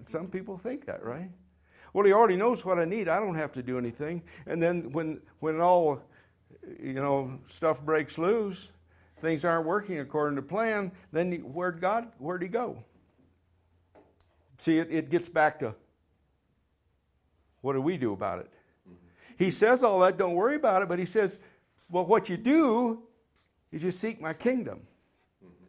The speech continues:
Speaker 1: And of course, then the question is, how do we do that? You know, it's easy to say, "Yeah, go seek my kingdom." So we'll, we'll, uh, expand this a little bit, but it's, it's, uh, the other thing about it is I notice there's some urgency in this.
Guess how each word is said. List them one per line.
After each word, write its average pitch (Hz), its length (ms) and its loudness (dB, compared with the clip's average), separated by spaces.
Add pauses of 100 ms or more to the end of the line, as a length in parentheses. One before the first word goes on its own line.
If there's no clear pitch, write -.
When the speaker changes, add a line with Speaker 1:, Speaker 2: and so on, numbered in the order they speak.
(320)
Speaker 1:
And 147 80 -12
of - 20 -12
course, 180 200 0
then 175 140 2
the 151 80 -2
question 165 360 2
is, 123 120 -6
how 151 140 0
do 123 80 0
we 113 80 -4
do 120 180 -4
that? - 280 -12 (960)
You 139 80 -4
know, 139 40 4
it's 131 100 -2
easy 165 220 0
to 110 60 -6
say, 135 240 0
"Yeah, 107 140 2
go 117 140 -6
seek 135 260 -6
my 104 140 -6
kingdom." 110 460 -10 (500)
So 117 220 4
we'll, 151 260 6
we'll, 151 320 2
uh, 117 180 4
expand 143 580 -2
this 117 160 -2
a 123 60 -6
little 127 260 0
bit, 120 280 2 (640)
but 147 200 2
it's, 151 360 0
it's, 147 400 -4
uh, 135 180 6
the 139 180 2
other 180 180 2
thing 143 240 0
about 127 320 6
it 127 100 0
is 127 220 2
I 127 140 2
notice 135 360 -2
there's 123 200 -6
some 120 160 -8
urgency 123 480 -4
in 95 100 -8
this. 85 320 -12